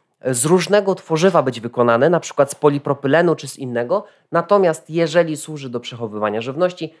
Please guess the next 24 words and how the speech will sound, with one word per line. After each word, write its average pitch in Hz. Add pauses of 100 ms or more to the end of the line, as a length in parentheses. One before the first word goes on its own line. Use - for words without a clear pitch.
(120)
jak 180
najbardziej 127
pod -
te -
opłaty 110 (240)
podlega. 104 (260)
Oprócz 226
tego 214 (340)
mogą 214
to 233
być 185
również 156
różnego 131 (260)
rodzaju 127
miseczki, 170 (240)
które 214 (120)
będziemy 156
wykorzystywać 120
do 107
przekazywania 110
żywności 107
w -
postaci 151
chociażby 107